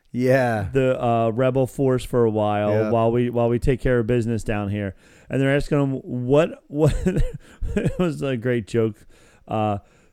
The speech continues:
Speaker 2: "What are, what are we waiting for? What are they doing?" And he's like, "Well, uh, it's really hard to explain." And she
Speaker 1: Not
Speaker 2: was
Speaker 1: gonna
Speaker 2: like,
Speaker 1: believe me.
Speaker 2: she's like, uh, "Tell me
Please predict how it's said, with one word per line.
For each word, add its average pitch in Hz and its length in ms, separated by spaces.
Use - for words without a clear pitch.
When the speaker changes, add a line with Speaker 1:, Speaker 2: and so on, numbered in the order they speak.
Speaker 2:
"What 123 680
are, 175 180
what 143 200
are 170 40
we 170 140
waiting 151 300
for? 156 320
What 127 160
are 147 80
they 143 120
doing?" 135 380
And 131 80
he's 131 140
like, 120 160
"Well, 190 460
uh, 156 400
it's 147 140
really 254 160
hard 170 180
to 143 60
explain." 123 720
And 135 160
she 107 80
Speaker 1:
Not 160 60
Speaker 2:
was 139 80
Speaker 1:
gonna 143 120
Speaker 2:
like, 127 80
Speaker 1:
believe 139 260
me. 104 160
Speaker 2:
she's 160 260
like, 175 280
uh, 117 300
"Tell 147 280
me 196 340